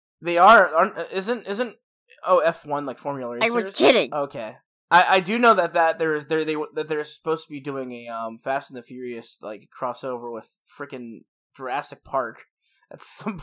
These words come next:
Speaker 2: I,
Speaker 1: point.
Speaker 2: I'm pretty sure that's made up.
Speaker 1: Is it? 'Cause it sounds like something they would do.
Speaker 2: I am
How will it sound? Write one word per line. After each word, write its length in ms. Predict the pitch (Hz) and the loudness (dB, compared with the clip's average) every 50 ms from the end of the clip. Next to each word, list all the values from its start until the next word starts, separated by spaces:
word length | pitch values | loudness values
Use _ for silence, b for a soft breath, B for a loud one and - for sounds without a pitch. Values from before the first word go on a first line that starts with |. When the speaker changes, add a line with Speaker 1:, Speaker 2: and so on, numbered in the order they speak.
| - | -6
Speaker 2:
I, 60 | 123 131 | -4 -4
Speaker 1:
point. 380 | 139 139 151 147 127 - _ _ | -4 -4 -6 -12 -16 -18 _ _
Speaker 2:
I'm 300 | - 117 135 143 139 139 _ - | -4 -4 -4 -4 -6 -10 _ -16
pretty 340 | 156 - - 226 233 233 | -16 -8 -6 -4 -4 -4
sure 300 | 202 - - 220 214 196 | -4 -6 -6 -4 -4 0
that's 240 | 185 175 151 - - | 0 0 -2 -2 -6
made 260 | 143 139 131 127 113 | -6 -4 -4 -4 -4
up. 220 | 107 82 76 - _ _ - | -6 -10 -12 -12 _ _ 0
Speaker 1:
Is 200 | 196 208 196 202 | 0 0 2 2
it? 200 | 277 302 - 202 | -2 -2 -2 -4
'Cause 180 | 226 208 180 | -6 -6 -6
it 100 | 190 175 - | -6 -10 -12
sounds 360 | - - 190 190 190 185 - | -6 0 2 2 2 2 0
like 140 | 175 160 151 | -6 -6 -6
something 360 | - - 151 139 135 131 123 | -4 -8 -8 -8 -8 -14 -14
they 100 | 117 110 | -14 -14
would 220 | 113 101 101 98 78 | -14 -14 -16 -16 -10
do. 80 | 90 - | -4 -2
Speaker 2:
I 80 | 147 160 | -2 0
am 300 | 165 165 160 151 143 | -2 -4 -6 -8 -12